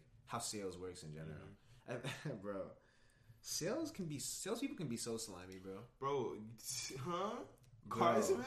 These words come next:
Speaker 2: <laughs>
Speaker 1: Bro.
Speaker 2: car dealership, you th-, you telling me, I've been knew people been slimy, bro.
Speaker 1: Bro.
Speaker 2: Everyone's, like, you have to think about it. This person's whole life is to, to get you to sell, sell you
Speaker 1: I
Speaker 2: something.
Speaker 1: know, bro.
Speaker 2: So there's going to, they're gonna go out their way to have it to where you buy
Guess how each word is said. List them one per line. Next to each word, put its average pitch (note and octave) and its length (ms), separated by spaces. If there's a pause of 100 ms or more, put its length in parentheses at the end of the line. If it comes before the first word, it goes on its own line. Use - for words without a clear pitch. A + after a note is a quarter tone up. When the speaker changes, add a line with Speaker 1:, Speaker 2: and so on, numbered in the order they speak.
(160)
Speaker 2:
<laughs> B3+ 420
Speaker 1:
Bro. D#3 160
Speaker 2:
car F#3 220
dealership, G#3+ 640
you A3 120
th-, F3+ 240
you G3 100
telling F3+ 340
me, D#3 240 (260)
I've C4 260
been C#3 240
knew C#3+ 300
people C3 200
been G#2+ 200
slimy, F2 500
bro. E2 100 (500)
Speaker 1:
Bro. C3 140
Speaker 2:
Everyone's, D#3 280 (220)
like, G#2 180 (180)
you D#3+ 160
have E3+ 120
to C3 60
think C3 180
about F2 140
it. D2+ 100 (100)
This C#3+ 160
person's D3+ 500
whole B2 240
life A2 260
is A2 80 (140)
to, G2 40 (280)
to - 80
get A2+ 220
you - 140
to F2+ 60
sell, F2+ 360 (140)
sell G#2 300
you G2 100
Speaker 1:
I B2+ 80
Speaker 2:
something. C3+ 160
Speaker 1:
know, D#3+ 320
bro. C3+ 160
Speaker 2:
So B2+ 120
there's D3 220
going D3+ 280
to, C3+ 80
they're B2 180
gonna D3 220
go B2 220
out A#2 200
their A2 180
way G2+ 340 (100)
to G#2 60 (120)
have G#2 120
it F#2+ 100
to - 60
where G2 160
you F2+ 220
buy E2 80